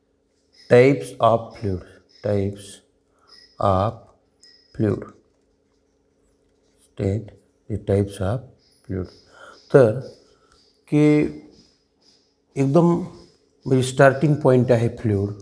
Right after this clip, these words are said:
फ्लुइडचे आपल्याला mechanical properties of fluid, याचा अर्थ mechanical म्हणजे यांत्रिक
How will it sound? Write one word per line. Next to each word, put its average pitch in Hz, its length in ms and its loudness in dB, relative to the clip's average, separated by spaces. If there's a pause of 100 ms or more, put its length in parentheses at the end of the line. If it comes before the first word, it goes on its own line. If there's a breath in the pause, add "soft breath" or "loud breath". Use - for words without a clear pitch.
(140)
फ्लुइडचे 160 600 4
आपल्याला 147 360 0
mechanical 160 680 0
properties 131 640 -2
of 123 220 0
fluid, 110 220 2 (500 loud breath)
याचा 131 400 4
अर्थ 120 240 -2 (760 soft breath)
mechanical 156 640 2
म्हणजे 151 300 2
यांत्रिक 123 540 0